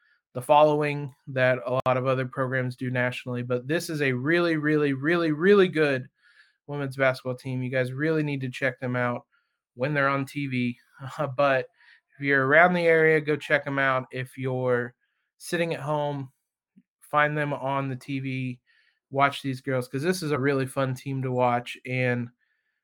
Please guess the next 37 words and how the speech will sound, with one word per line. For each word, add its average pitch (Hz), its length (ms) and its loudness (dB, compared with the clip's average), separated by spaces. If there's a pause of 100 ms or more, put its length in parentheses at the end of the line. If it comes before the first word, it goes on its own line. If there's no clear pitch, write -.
this 147 200 -4
is 160 160 0
a 151 360 6
magical 143 760 2
season 185 460 0
that 147 160 4
is 131 120 -2 (160)
not 147 400 2
going 156 200 2
to 147 60 2
happen 147 320 4
again 156 240 -2
anytime 139 540 -4
soon. 147 400 -6
So 127 420 -4 (720)
watch 170 300 4
these 180 220 0
girls 160 320 4
while 151 160 2
you 147 160 0
can, 151 380 -2
and 135 120 0
they're 139 100 2
gonna 147 160 0
have 143 220 0
some 139 140 -6
chances 131 440 -6
at 135 160 -2
that 127 180 -4
top 131 260 -4
ten 131 240 -4
win 127 260 -2 (100)
in 127 240 -4
Big 127 220 -4
Ten 127 240 -4
Conference 123 540 -6
play. 123 480 -2